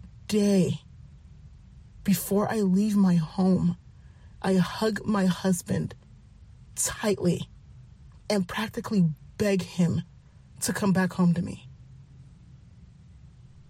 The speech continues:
Why do I have to do that? I have nothing to look forward to.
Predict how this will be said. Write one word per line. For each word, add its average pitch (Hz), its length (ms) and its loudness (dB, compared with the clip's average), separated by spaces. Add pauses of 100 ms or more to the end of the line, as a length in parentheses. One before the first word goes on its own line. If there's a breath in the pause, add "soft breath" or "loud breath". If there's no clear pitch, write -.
(540)
Why 220 280 2
do 285 100 -2
I 269 80 2
have 247 220 -6
to 233 80 -8
do 226 140 -6
that? 175 260 -6 (4000)
I 196 100 2
have 196 140 2
nothing 196 220 0
to 190 40 4
look 180 140 4
forward - 260 -6
to. - 180 -8